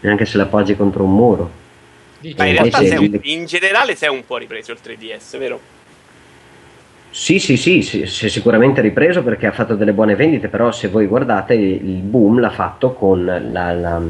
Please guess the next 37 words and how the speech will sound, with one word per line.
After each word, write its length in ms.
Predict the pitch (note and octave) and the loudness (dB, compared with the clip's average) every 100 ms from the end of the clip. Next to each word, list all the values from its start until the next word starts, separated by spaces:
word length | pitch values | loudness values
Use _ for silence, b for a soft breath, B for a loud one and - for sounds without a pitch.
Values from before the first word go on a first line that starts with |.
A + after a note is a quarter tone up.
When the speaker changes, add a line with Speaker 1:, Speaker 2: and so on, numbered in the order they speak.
| E2 | -6
Speaker 1:
finalmente 680 | - G2 F#2 A2+ G#2 F2+ F2+ | 0 2 4 6 4 2 -2
quella 160 | F#2 | -2
che 80 | F#2+ | -2
doveva 320 | F#2 F#2+ F#2 | 0 0 2
essere 280 | F2+ - F2+ | -2 -2 -2
la 120 | F2+ | -2
line-up 560 | F2 F2+ F#2 F2+ - F#2 | 0 0 2 0 -2 -6
di 160 | E2 | -2
uscita 420 | F2+ F2 G#2 F#2+ F2 | -2 2 2 2 0
di 100 | F2+ | 0
una 140 | F2+ | 0
console 460 | F2 F#2 - F#2+ F2+ | 0 -2 2 0 2
così 500 | C3 G#2 A2 C#3+ - - _ _ _ | 2 4 2 0 -6 -20 _ _ _
e 440 | G#2 A2+ C#3+ - - _ | 4 4 2 -2 -16 _
quando 300 | - F2+ G2+ | -6 0 0
c'è 140 | A2+ F#2+ | 0 -2
stato 760 | - E2+ A#2 G#2+ F2 E2+ D#2+ - B B | -6 0 4 4 2 0 -4 -12 B B
l'abbassamento 560 | - E2 G#2+ F#2+ F#2 F2+ | -8 -4 -2 0 0 0
di 140 | E2+ | -2
prezzo, 500 | - A2 A2 - E2+ - B B _ | 0 0 0 -6 -14 -14 B B _
ma 100 | F#2+ | 2
non 200 | G2 F#2+ | 4 2
c'è 360 | F#2+ A2+ B2 A2+ | 2 4 4 2
nessuno 380 | G#2 - A#2+ B2 | -2 0 2 2
che 80 | |
l'ha 120 | G#2 F#2+ | 0 -2
seguito. 440 | E2+ G#2 C3 G#2+ | -2 -2 0 -2
Dove 200 | F#2 A#2+ | 0 2
sono 220 | C3 C#3 | 2 2
sti 220 | F#2+ - | 0 -6
stronzi 480 | F#2 - G2+ F#2+ G2 | -10 -2 0 0 -2
che 60 | F#2 | -4
hanno 160 | F2+ | -4
preso 260 | E2 F#2+ F#2 | -2 -2 -2
il 60 | F2+ | -2
dev 280 | F2 E2 | -4 -6
kit? 300 | - G#2 G#2+ | -2 0 0